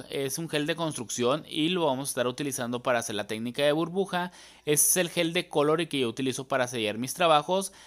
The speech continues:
Aquí lo primero que vamos a hacer es sellar el trabajo y meter a curar a lámpara por sesenta segundos. Aquí después de que ya hayamos, eh, pues aplicado en toda la base de la uña, sellando faldones en esta ocasión,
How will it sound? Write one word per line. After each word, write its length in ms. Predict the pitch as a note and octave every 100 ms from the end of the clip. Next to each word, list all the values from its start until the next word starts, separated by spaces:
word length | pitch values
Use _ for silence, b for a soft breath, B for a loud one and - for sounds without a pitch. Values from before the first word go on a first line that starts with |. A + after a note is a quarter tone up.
| B -
Aquí 360 | B2+ - C#3
lo 220 | D3 D3+
primero 340 | D#3 C#3 B2+ C3+
que 80 | C3+
vamos 220 | B2+ C3+
a 60 |
hacer 200 | B2+ A#2+
es 140 | B2+ -
sellar 360 | C#3 C3 B2+
el 140 | C3+ C#3+
trabajo 540 | C#3 A#2 A2 - D3+
y 160 | - D#3
meter 320 | C#3 A#2 A#2+
a 140 | B2 -
curar 420 | C#3 A#2+ A2+ -
a 140 | C#3
lámpara 500 | B2 A#2+ A#2 B2 C3
por 280 | - B2+ C#3+
sesenta 440 | - C3+ A2+ G#2+ C3
segundos. 640 | E3+ D#3+ D3+ D#3+ F#3+ - B B B
Aquí 280 | A#2+ A#2+ C3+
después 300 | C3+ C#3+ C3+
de 120 | C#3+
que 100 | C#3
ya 320 | B2 A#2 G#2
hayamos, 460 | B2+ B2+ B2+ C#3 - _ _ D#3+
eh, 640 | B2 A#2+ A2+ G#2 G2 F2 - - - -
pues 160 | B2+
aplicado 420 | C3 C3 B2 B2
en 80 | C3
toda 160 | C3+ C#3
la 100 | C3
base 220 | A2+ C3
de 80 | C3
la 120 | A#2+
uña, 360 | A#2 C3+ D3+ -
sellando 460 | - C3 A2 A#2+
faldones 500 | C3 A2+ G#2+ A#2 B2+
en 100 | B2+
esta 200 | G#2+ -
ocasión, 480 | C3+ C#3+ E3+ E3 G3+